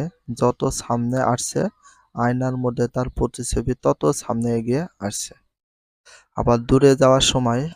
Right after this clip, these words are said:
আয়নার মধ্যে তার প্রতিচ্ছবি দূরে সরে যাচ্ছে। এরপর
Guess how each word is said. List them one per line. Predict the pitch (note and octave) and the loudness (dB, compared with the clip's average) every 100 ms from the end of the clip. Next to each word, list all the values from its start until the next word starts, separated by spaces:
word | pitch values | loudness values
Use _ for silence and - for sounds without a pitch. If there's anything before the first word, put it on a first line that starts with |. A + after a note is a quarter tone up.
| _ - | _ 0
আয়নার | A#2+ B2 B2+ C3 | 0 2 0 0
মধ্যে | B2+ A#2+ A#2+ A#2+ - | -2 -2 -2 -4 -2
তার | A#2+ B2 | -4 -4
প্রতিচ্ছবি | - C3+ - A#2+ - A#2+ B2+ B2+ | -4 -6 -4 -4 -2 0 0 2
দূরে | A#2+ A#2+ | 2 2
সরে | - A2 G#2+ | 2 2 2
যাচ্ছে। | G2+ - - - _ _ _ _ _ _ _ _ | 0 -2 -8 -12 _ _ _ _ _ _ _ _
এরপর | B2+ C#3 - | -2 0 0